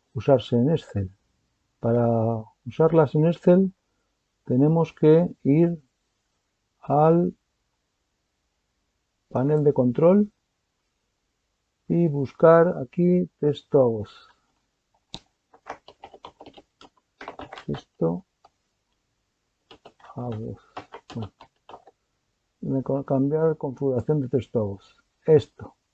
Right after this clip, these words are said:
Y aquí sí que tenemos texto a voz, las propiedades de la voz, y nos dice que han aparecido una,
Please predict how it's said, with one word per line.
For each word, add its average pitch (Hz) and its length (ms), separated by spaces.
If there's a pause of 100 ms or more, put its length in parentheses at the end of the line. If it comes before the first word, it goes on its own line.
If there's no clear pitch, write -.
(500)
Y 151 80
aquí 196 560
sí 175 200
que 160 160
tenemos 147 460
texto 180 320
a 156 60
voz, 160 240
las 147 120
propiedades 143 480
de 151 80
la 147 120
voz, 170 300 (720)
y 175 140
nos 160 200
dice 180 460 (720)
que 170 340 (460)
han 165 180
aparecido 170 880 (1500)
una, 170 480